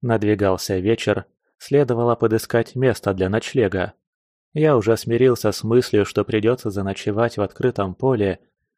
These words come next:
но хотелось залечь под каким-нибудь деревом,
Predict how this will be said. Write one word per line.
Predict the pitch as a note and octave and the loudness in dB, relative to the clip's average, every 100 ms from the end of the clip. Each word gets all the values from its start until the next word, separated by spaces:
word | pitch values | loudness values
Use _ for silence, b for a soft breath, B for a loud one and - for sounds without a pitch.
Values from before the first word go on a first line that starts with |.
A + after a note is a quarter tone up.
| - | -4
но | E3 | -2
хотелось | - C#3+ - C#3+ C3+ | 0 -2 2 2 0
залечь | B2 G#2+ A#2 B2+ B2+ - - | -2 0 2 2 0 -2 -10
под | B2 - | -10 -6
каким-нибудь | B2+ - C3+ C3 B2+ B2+ B2+ | -4 -2 -2 0 0 0 0
деревом, | D3+ B2+ F2+ F2+ - | 2 2 2 -2 -6